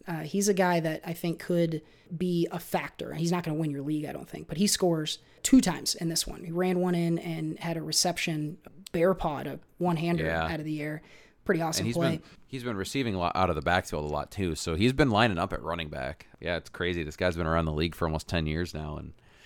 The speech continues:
Speaker 2: now just looking like he <laughs> is that first round pick the Vikings wasted on him. <laughs>
Speaker 1: Well, finally, someone said, "Hey, w-, you know this guy that we got? Why don't we do the Percy Harvin thing with him? Like, we,
Speaker 2: <laughs>
Speaker 1: we, we can,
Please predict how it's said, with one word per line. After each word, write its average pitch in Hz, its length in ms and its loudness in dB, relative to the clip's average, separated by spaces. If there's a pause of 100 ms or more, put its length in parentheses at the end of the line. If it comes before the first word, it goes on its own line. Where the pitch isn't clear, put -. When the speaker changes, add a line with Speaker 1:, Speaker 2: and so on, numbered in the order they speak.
(120)
Speaker 2:
now 92 380 2
just 80 240 -4
looking 87 260 -2
like 80 220 -6
he 80 380 -6
<laughs> - 100 -20
is 101 140 0
that 95 180 2
first 107 240 -2
round 85 220 0
pick 107 180 4
the 90 80 -4
Vikings 85 400 -4
wasted 87 380 -4
on 82 160 -4
him. - 240 -12
<laughs> - 40 -20 (300)
Speaker 1:
Well, 226 120 6
finally, 254 340 6
someone 208 280 6
said, 202 180 6
"Hey, 233 240 8
w-, - 340 -8
you 240 140 2
know 320 100 6
this 254 180 4
guy 185 280 2
that 240 100 4
we 254 140 2
got? 254 340 4
Why 202 220 4
don't 381 100 6
we 370 60 4
do 330 100 6
the 294 60 2
Percy 262 280 2
Harvin 208 320 2
thing 143 200 -6
with - 100 -14
him? - 220 -14 (180)
Like, 170 240 -2
we, 190 420 4
Speaker 2:
<laughs> 190 40 4
Speaker 1:
we, 208 180 2
we 220 100 6
can, 214 220 0